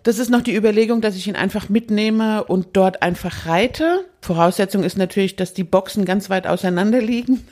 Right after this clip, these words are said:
<laughs> dass die beiden nicht nebeneinander stehen. Da bin ich aber noch so ein bisschen hin und her gerissen. Das ist natürlich sehr anstrengend mit zwei Pferden und Hund. Und, ähm,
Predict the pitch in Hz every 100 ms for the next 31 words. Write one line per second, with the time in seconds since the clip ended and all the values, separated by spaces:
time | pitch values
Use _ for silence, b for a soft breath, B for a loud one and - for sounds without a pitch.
0 | 202 190 180 190 202 170 160 160 165 226
1 | 208 185 175 160 165 190 220 - 226 233
2 | 240 B B B B B B B B 180
3 | 175 226 226 214 202 185 202 185 240 240
4 | 233 208 202 190 214 208 190 190 196 208
5 | 190 185 190 180 185 180 190 - 185 175
6 | 143 196 - - 160 170 160 - - 170
7 | 185 - 190 175 180 175 202 233 - -
8 | 214 214 - B B B B B B _
9 | - 185 180 - - 147 165 170 165 165